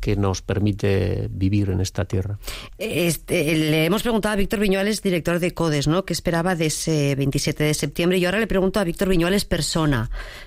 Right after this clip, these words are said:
Speaker 2: eh, s-, ser humano, personita, ¿no? Em,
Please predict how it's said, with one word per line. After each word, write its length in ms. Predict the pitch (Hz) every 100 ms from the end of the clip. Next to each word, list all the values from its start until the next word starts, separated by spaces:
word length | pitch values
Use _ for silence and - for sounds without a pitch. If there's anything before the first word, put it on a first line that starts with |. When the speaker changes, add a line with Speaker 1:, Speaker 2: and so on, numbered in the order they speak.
| -
Speaker 2:
eh, 400 | - 160 160 156
s-, 260 | 151 - 175
ser 240 | - 180
humano, 280 | 190 165 147
personita, 600 | 147 156 190 180 151 143
¿no? 180 | 170 214 - - - -
Em, 720 | 202 185 185 180 175 170